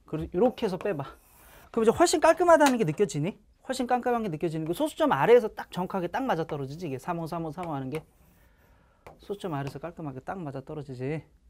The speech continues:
그래서 우리는, 어, 내가 처음에 두 가지 방법은 좀 별로 좋지 않은 방법을 보여준 거지. 지-, 아주 안 좋은 방법, 그저 그런 방법, 제일 좋은 방법을 차례대로 지금 보여준 거야. 그래서 요 모양을 딱 만들도록 이렇게 해준다. 그 여기서의 트릭은 뭐냐면은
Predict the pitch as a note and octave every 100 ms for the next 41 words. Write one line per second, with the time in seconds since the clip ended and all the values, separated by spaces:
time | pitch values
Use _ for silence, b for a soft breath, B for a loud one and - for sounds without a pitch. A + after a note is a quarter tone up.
0 | _ C#3+ C3 C3 C#3+ D3 C3+ C3 - b
1 | b b b - C#3 C3 D#3 D#3 C#3+ -
2 | - B3+ A3+ F3+ A3 G3 F3+ E3+ E3+ F3
3 | C#4 - - F#3 F3+ - F3 F3+ F3 E3
4 | F#3 D#3 G3 E3+ D#3+ D3 C#3+ C#3+ C3+ D3+
5 | E3+ - F#3+ - - E3 G3+ G3 F3+ F3+
6 | E3 D3+ F3+ D#4 b b b b - E3+
7 | F#3+ E3+ E3 D3 C#3+ G3+ C4+ - F3+ E3
8 | D#3+ C#3+ C3 C3 C3 G#3 A3 F#3+ E3 D3
9 | C#3 C#3 C3+ C3+ E3+ - C3+ G3+ - B
10 | B B - G#3+ E3+ G#3 G#3+ G3+ A3 C3+
11 | C#3 E3 C#3+ D#3 A#3 - C3+ D#3 F#3+ F#3+
12 | C3 B2 D3 D#3 F#3+ G#3 - A#3 G#3+ D#3
13 | C#3+ D#3 D3+ F3 B3